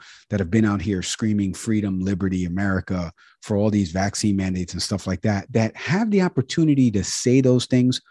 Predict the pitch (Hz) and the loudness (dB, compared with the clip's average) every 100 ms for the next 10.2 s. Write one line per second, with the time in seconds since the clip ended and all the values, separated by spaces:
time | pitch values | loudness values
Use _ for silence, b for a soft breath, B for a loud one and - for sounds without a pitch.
0 | _ - 143 143 135 117 107 120 117 113 | _ 2 2 4 4 4 4 0 0 2
1 | 107 107 107 104 - b b b 131 180 | 2 2 2 0 -4 b b b 4 4
2 | 202 208 - 135 123 - 101 92 - 98 | 4 0 2 2 2 2 2 2 0 0
3 | 78 78 - b b - 151 165 120 - | 0 -6 -14 b b 0 2 4 2 2
4 | 131 165 190 - 143 127 - 120 113 101 | 0 0 0 -2 0 0 -2 -4 -2 -4
5 | 95 90 80 - - b b - - 117 | -2 -4 -4 -10 -20 b b -6 2 2
6 | 95 110 180 185 165 139 - 110 95 95 | 4 2 2 4 4 4 4 0 0 -4
7 | 87 82 92 _ - 135 113 117 165 190 | -4 -8 -8 _ -6 0 2 2 2 2
8 | 175 156 143 120 110 - 101 - 104 90 | 2 4 4 4 2 0 -6 -4 -2 -2
9 | - 87 87 92 b b b - 156 151 | -4 -4 -4 -6 b b b 0 4 4
10 | 147 | 2